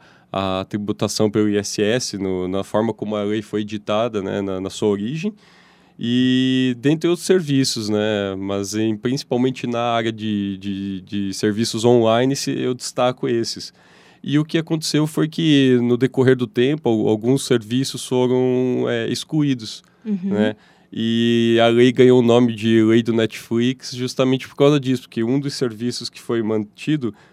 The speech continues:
Speaker 1: foi justamente o que na própria lei chama de cessão temporária de arquivo de áudio, vídeo, imagem,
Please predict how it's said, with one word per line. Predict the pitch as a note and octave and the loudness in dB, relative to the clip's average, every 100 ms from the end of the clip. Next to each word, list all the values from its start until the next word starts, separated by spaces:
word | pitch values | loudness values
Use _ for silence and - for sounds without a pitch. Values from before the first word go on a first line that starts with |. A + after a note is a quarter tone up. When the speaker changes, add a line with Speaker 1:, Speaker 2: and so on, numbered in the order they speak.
| _ | _
Speaker 1:
foi | A#2 | -6
justamente | A2+ B2 B2+ B2 C3 C#3+ B2 | -6 0 4 4 2 0 -6
o | |
que | G#2+ A#2 A2+ G#2+ G2 F#2+ F2 - | -4 0 2 2 0 -2 -4 -4
na | G2+ | -4
própria | - G#2 - A2+ | -2 -2 0 0
lei | A2 A#2 | 0 -2
chama | - A#2+ A#2 | -2 -2 0
de | G#2+ | -2
cessão | G#2+ - A2 B2+ D3 | -4 -6 -2 0 0
temporária | D3+ C#3 - B2 A2+ B2 C#3+ D#3+ - _ _ _ _ | 0 -4 -2 0 2 2 0 -4 -10 _ _ _ _
de | - G#2 | -8 0
arquivo | A#2+ A2+ B2+ B2 C3 | 0 2 -2 0 -2
de | A2 G#2+ | 0 4
áudio, | G#2 B2+ C3+ A2 A2 | 4 4 2 0 -4
vídeo, | F#2+ G#2+ B2 C3+ A2+ | -4 -4 -4 -2 -2
imagem, | G#2 G2+ A#2 C3+ A2 G2 | 0 0 0 0 -2 -6